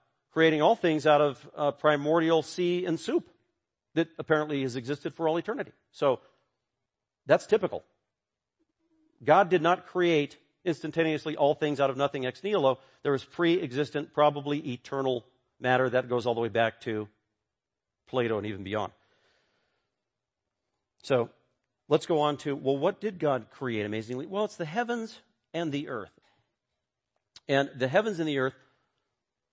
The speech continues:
is really referring to one thing. This, the heavens and the earth is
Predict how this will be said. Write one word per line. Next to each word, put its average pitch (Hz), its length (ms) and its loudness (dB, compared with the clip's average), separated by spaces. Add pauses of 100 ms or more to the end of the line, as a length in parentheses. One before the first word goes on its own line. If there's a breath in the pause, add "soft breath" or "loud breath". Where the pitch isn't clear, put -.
(200)
is 135 260 -2 (640)
really 170 220 2
referring 151 380 -2
to 123 60 -2
one 120 280 -2
thing. 123 220 -2
This, 170 200 -6 (220)
the 131 80 -8
heavens 175 400 0
and 151 100 -4
the 127 140 -4
earth 143 340 -4
is 123 480 -2